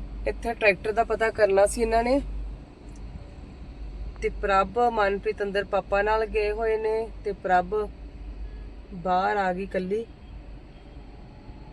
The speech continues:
ਕਿਉਂਕਿ ਪਹਿਲਾਂ ਜਿਹੜਾ ਆਪਣੇ ਕੋਲ ਟਰੈਕਟਰ ਹੈਗਾ, ਆਪਾਂ ਜੌਨ ਡੀਅਰ ਲਿਆ ਸੀ ਤੇ ਆਪਣਾ ਖੇਤੀਬਾੜੀ ਦਾ ਕੰਮ ਹੈ, ਆਪਾਂ ਨੂੰ ਇੱਕ ਹੋਰ ਟਰੈਕਟਰ ਦੀ ਜ਼ਰੂਰਤ ਹੈ।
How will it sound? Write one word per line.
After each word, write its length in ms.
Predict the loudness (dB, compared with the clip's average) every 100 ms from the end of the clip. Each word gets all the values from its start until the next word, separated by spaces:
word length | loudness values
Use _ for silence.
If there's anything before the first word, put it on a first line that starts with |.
| -16 -16 -18 -16 -16 -12
ਕਿਉਂਕਿ 180 | -6 2
ਪਹਿਲਾਂ 380 | 8 10 10 10
ਜਿਹੜਾ 200 | 10 8
ਆਪਣੇ 220 | 8 4
ਕੋਲ 100 | 4
ਟਰੈਕਟਰ 380 | 2 2 2 0
ਹੈਗਾ, 360 | 2 2 2
ਆਪਾਂ 420 | 2 6 6 6 0
ਜੌਨ 300 | 0 0 4
ਡੀਅਰ 200 | 4 6
ਲਿਆ 240 | 6 4
ਸੀ 280 | 2 -6 -8 -12 -20 -20 -20 -20 -20 -10 0
ਤੇ 120 | 2
ਆਪਣਾ 300 | 4 4 4
ਖੇਤੀਬਾੜੀ 560 | 4 0 0 2 2
ਦਾ 120 | 2 2
ਕੰਮ 340 | 4 4 4
ਹੈ, 60 | 2
ਆਪਾਂ 280 | 2 2
ਨੂੰ 100 | 2
ਇੱਕ 180 | 0 -4
ਹੋਰ 220 | -2 -2
ਟਰੈਕਟਰ 440 | 0 -4 -4 -6 -4
ਦੀ 140 | -6
ਜ਼ਰੂਰਤ 460 | -6 -6 -6 -6 -4
ਹੈ। 140 | -4